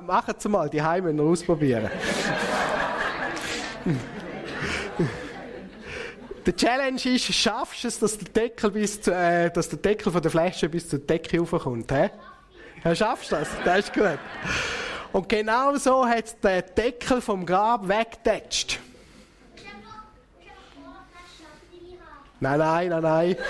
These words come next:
<laughs> Am Boden. Genau so, wie es der Deckel wegtätscht, hat's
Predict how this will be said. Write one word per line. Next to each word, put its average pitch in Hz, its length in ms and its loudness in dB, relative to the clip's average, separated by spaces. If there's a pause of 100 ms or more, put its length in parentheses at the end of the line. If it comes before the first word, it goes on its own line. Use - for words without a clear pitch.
(120)
<laughs> - 100 2 (2000)
Am 139 60 -2
Boden. 147 340 0 (1500)
Genau 233 420 2
so, 226 360 2
wie 190 80 0
es - 120 -4
der 180 200 4
Deckel 214 500 0
wegtätscht, 180 680 0
hat's 165 340 -2